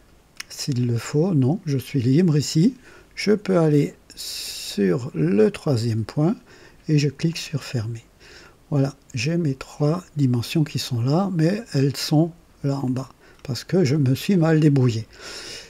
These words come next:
Ce n'est sans doute pas très grave, puisque je peux aller les, je peux les sélectionner, je vais dans Données. Et sous Z, ici, je vais marquer deux cents millimètres. Voilà.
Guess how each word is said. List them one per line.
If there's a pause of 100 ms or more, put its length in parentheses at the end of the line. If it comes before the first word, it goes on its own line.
Ce
n'est
sans
doute (140)
pas
très
grave, (260)
puisque
je
peux
aller (480)
les,
je
peux
les
sélectionner,
je
vais
dans
Données. (1040)
Et
sous
Z,
ici,
je
vais
marquer
deux
cents
millimètres. (380)
Voilà.